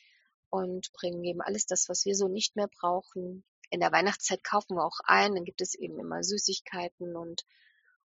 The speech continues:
Orangen, Mandarinen und das bringen wir immer zur Weihnachtsfeier hin. Und, ähm, die wollte ich ganz gerne mit ins Boot nehmen.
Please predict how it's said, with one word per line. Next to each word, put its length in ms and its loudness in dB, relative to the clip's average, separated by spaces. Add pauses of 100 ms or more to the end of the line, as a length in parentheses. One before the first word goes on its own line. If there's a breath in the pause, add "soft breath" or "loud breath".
Orangen, 720 6
Mandarinen 640 2
und 80 2
das 120 4
bringen 200 0
wir 60 4
immer 140 0
zur 160 -2
Weihnachtsfeier 680 -4
hin. 260 -16 (1300 loud breath)
Und, 460 8
ähm, 300 4
die 140 0
wollte 180 8
ich 80 2
ganz 240 0
gerne 200 2
mit 180 -2
ins 180 0
Boot 300 -2
nehmen. 500 0